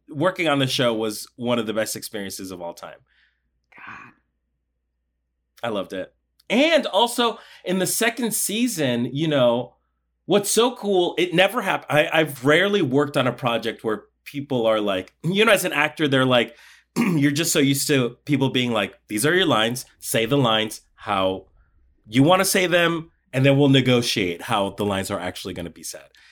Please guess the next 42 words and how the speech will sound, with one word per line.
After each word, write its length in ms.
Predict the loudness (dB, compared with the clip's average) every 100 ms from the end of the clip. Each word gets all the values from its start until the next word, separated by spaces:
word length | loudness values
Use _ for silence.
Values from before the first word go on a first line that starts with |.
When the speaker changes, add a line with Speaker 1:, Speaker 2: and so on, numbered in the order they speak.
| -10
Speaker 1:
And 80 | -2
you're 100 | 0
like, 160 | 0 0
"Okay." 440 | -4 -2 -4 -6 -18 -20 -20 -20 _
But 100 | -2
then 160 | 0 2
this 200 | 2 2
show 340 | 2 2 0 2
<clears throat> 20 |
is 480 | 4 4 2 0 2
so 160 | 2
amazing 460 | 4 2 2 0 0
because 480 | 0 0 0 -2 -10 _ _ _ _ _ _ -4
in 80 | 0
the 80 | 2
second 360 | 2 0 0 -2
season, 520 | 0 0 0 0 2
they, 300 | 2 2 -2 -10 _
I 220 | 0 0 0
had 260 | -4 -2
so 220 | -2 0 0
much 200 | -2 -2
input 380 | 0 -2 -2 -2
on 120 | 0
that 180 | 0 -4
character. 500 | -2 0 0 -2 -4
They 100 | -2
were 120 | 0
like, 200 | 2 0 -4 -18 -20
"So 160 | -6 -2
what 160 | 2 4
do 60 |
you 120 | 4
think?" 380 | 2 0 -2 -4
I, 140 | -2 -4 -4 -4
and 320 | 2 2 0 -2
that's 380 | 0 0 -2 -8
just 480 | -4 -4 -4 -8 -8
credit 360 | 0 2 2
to 80 | 0
the 80 | -2
showrunner, 560 | 0 0 2 2 0